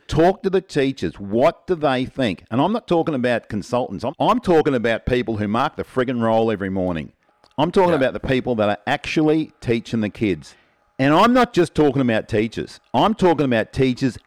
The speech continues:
Speaker 1: and teacher aides. I don't think we value teacher aides enough. You ask them what they do in the school and they say, "I'm just a teacher aide."
Speaker 2: Yeah, yeah, that
Speaker 1: Bullshit, you're just a teacher aide. Without you, this school doesn't function.
Speaker 2: Yeah, totally.
Speaker 1: And I'm, I'm kinda hoping that we'll get some poor,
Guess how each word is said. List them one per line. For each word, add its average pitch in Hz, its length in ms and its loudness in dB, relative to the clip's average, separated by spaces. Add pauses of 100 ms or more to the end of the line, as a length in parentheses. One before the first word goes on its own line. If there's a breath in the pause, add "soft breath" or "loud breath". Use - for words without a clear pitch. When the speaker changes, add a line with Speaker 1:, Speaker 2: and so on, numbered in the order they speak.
Speaker 1:
and 170 400 0 (120)
teacher 123 460 -2
aides. 87 540 -4 (480)
I 147 140 2
don't 196 200 0
think 143 180 0
we 120 100 2
value 113 360 2
teacher 104 420 -2
aides 92 280 0
enough. 92 500 -6
You 107 220 -4
ask 113 240 -4
them 107 100 -2
what 104 140 -2
they 104 100 0
do 101 240 2
in 101 60 -2
the 92 60 -8
school 113 200 0
and 110 80 0
they 98 60 -2
say, 123 100 -2
"I'm 113 160 2
just - 180 -4
a 95 60 -12
teacher 95 340 -2
aide." 87 220 -2 (260)
Speaker 2:
Yeah, 87 140 -10
yeah, 78 360 -8
that 78 80 -6
Speaker 1:
Bullshit, 143 720 2
you're 110 120 -4
just 92 320 -6
a 95 60 -6
teacher 87 380 -6
aide. 101 160 -4
Without 143 300 0
you, 131 180 2
this 113 160 -2
school 113 300 0
doesn't 92 280 -4
function. 98 460 -6 (500)
Speaker 2:
Yeah, 82 220 -8
totally. 80 480 -6
Speaker 1:
And 127 80 0
I'm, 175 280 0 (220)
I'm 127 120 -6
kinda 175 320 0
hoping 123 380 0
that 117 100 -2
we'll 113 120 -2
get 117 220 -2
some 117 220 -2
poor, 110 200 0